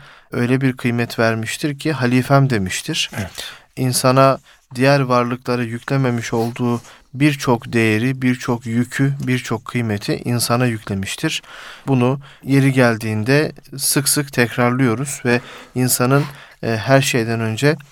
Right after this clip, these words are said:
Speaker 1: e, işte yaradılanı yaradandan ötürü sevmek şiarınca ne kadar değerli olduğunu, bir insan için diğer insanların, birbirimiz için ne kadar önemli olduğumuzu burada ifade etmiş oluyoruz hocam.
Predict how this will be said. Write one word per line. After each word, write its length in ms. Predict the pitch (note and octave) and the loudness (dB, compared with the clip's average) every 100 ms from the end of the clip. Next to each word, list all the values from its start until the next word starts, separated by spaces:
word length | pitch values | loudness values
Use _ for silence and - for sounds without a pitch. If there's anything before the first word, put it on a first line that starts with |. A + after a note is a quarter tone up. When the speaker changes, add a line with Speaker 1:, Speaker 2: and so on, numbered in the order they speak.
| - - _ | -20 -20 _
Speaker 1:
e, 80 | A#2 | -8
işte 220 | A2 - | -6 -2
yaradılanı 720 | A#2 A#2+ A#2+ B2 B2+ B2 C3 | 2 4 4 4 2 2 2
yaradandan 640 | C#3 A#2+ A#2+ B2 B2+ B2+ C#3+ | 2 4 2 2 2 2 0
ötürü 300 | C3+ B2 A#2 | 0 -4 -4
sevmek 640 | - A#2+ A#2+ C3 - - - - | 2 2 4 2 0 -14 -18 -10
şiarınca 680 | - - A#2+ A#2 B2+ A2 C3+ | -2 2 4 2 0 0 2
ne 120 | C3+ | 2
kadar 380 | B2 A#2+ A2+ G#2+ | 2 2 2 2
değerli 320 | A#2+ A#2 A#2+ | 2 2 2
olduğunu, 560 | B2+ A#2 G#2+ G#2 B2 D3+ - - - | 0 0 -2 0 0 -2 -6 -20 -4
bir 140 | B2 F#2 | -2 0
insan 400 | B2 A#2+ F3+ E3+ | 0 2 4 4
için 340 | C3 B2+ G#2+ - _ A#2 | 2 0 0 -6 _ 2
diğer 220 | B2+ B2 | 4 4
insanların, 720 | A2+ A2+ - A2+ A2 G#2+ B2+ - - _ | 0 0 2 2 0 -2 -2 -6 -20 _
birbirimiz 580 | A#2+ A#2 B2+ B2+ C3 B2+ | -2 -2 2 2 2 0
için 280 | B2+ C3 B2 | -2 -2 0
ne 80 | B2 | 0
kadar 280 | A#2+ A2 G#2+ | 2 0 0
önemli 400 | A2 A#2 A#2+ C3 | 0 0 2 2
olduğumuzu 640 | A#2+ A2+ G#2+ G#2+ C#3 F3 - - - | 0 0 -4 -2 -2 -2 -4 -20 -4
burada 240 | C3+ B2 | -2 2
ifade 380 | C3+ B2+ A2 A#2 | 0 2 0 2
etmiş 320 | C3 - C3+ | -2 -2 -4
oluyoruz 400 | C3 B2+ B2+ G#2 | -2 0 0 0
hocam. 300 | G#2 G2 D#3 | -6 -2 -4